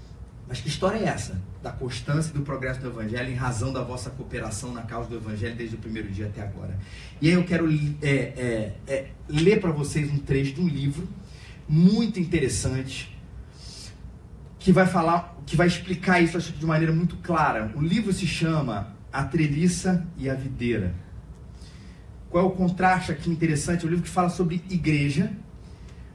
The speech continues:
onde a treliça é onde a videira,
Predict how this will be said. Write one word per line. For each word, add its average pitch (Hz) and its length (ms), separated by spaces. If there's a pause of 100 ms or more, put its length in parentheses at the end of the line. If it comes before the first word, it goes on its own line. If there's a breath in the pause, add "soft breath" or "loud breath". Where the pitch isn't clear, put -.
(120 loud breath)
onde 180 180
a 185 80
treliça 202 800 (160)
é 190 100
onde 180 460
a 175 140
videira, 175 680